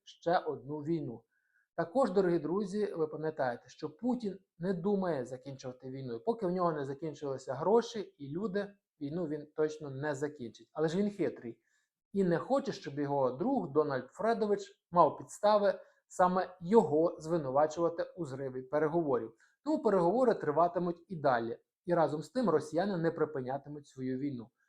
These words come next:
От такий, якщо хочете, мій прогноз на найближчий час. До речі, найбільше на болотах незадоволені тим, що у нашому плані немає обмеження чисельності Збройних сил.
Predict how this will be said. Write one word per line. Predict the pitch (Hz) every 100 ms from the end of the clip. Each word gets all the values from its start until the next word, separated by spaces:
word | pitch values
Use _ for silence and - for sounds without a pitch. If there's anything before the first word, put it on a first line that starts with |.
| _
От | - 240
такий, | 240 - 139 110 -
якщо | 131 -
хочете, | - 208 220 214 226 202 - _ _
мій | 160 156 156
прогноз | - 117 135 196 202 -
на | 151
найближчий | 165 123 143 151 160
час. | - 113 -
До | 147
речі, | 170 135 - - _ _ _ _
найбільше | 160 160 226 254 226
на | 165
болотах | 156 170 180 233 185
незадоволені | 160 156 175 175 165 165
тим, | 254 254
що | - 139
у |
нашому | 139 156 139 127
плані | 123 151 190 214 - - -
немає | 196 196 147 139 156 185 -
обмеження | 180 143 131 151 151 175
чисельності | - 139 - 135 147 143 151
Збройних | 127 139 135 139
сил. | - 147